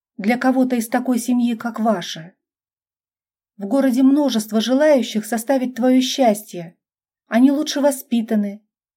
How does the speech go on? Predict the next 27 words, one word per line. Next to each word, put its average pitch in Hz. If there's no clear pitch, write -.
у 226
них 262
есть 269
приданое, 220
а 226
я..." 240
"Позволь 240
мне 240
самому 262
решать", 180
прервал 202
он 202
ее 185
тираду 202
и, 214
воспользовавшись 262
тем, 262
что 220
они 233
еще 214
стояли 214
рядом, 208
взял 254
Алиту 233
за 202
обе 226
руки. 202